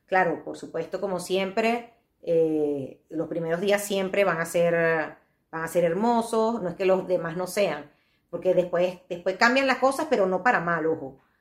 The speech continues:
sino que ya hay otra confianza, ¿no? Al principio uno sale con la persona, está la pe-, la vergüenza, de las cosas que todavía no se conocen, todo eso, esas ganas de ver a la persona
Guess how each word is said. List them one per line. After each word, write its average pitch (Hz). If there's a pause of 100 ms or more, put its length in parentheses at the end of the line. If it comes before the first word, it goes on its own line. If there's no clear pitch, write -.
(120)
sino 175
que 160
ya 180
hay 175
otra 190
confianza, 165
¿no? 190
Al 208
principio 185
uno 185
sale 185
con 190
la 175
persona, 190
está 170
la 170
pe-, 202
la 170
vergüenza, 185
de 175
las 170
cosas 175
que 185
todavía 175
no 180
se 175
conocen, 208 (180)
todo 180
eso, 202
esas 180
ganas 185
de 185
ver 170
a 170
la 180
persona 175